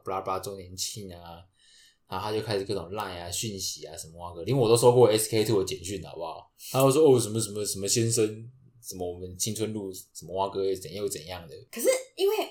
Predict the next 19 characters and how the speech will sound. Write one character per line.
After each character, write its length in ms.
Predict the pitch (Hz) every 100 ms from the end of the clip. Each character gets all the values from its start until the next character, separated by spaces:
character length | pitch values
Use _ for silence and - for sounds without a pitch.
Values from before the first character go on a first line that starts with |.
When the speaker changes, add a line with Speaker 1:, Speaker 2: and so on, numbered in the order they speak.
| -
Speaker 2:
他 200 | - 311
那 120 | 320
个 180 | 269 220
会 200 | 208 277
员 200 | 185 165 185
制 180 | 214
是 480 | 175 190 190 131 - _ _
你， 240 | 202 160
你 200 | 185 196 180
一 100 | 277
开 180 | 285 247
始 140 | 202 147
你 80 |
要 180 | 151 196
先 200 | - 185
花 200 | 196 180
多 180 | 175 175
少 200 | 175 85
钱， 300 | - - 196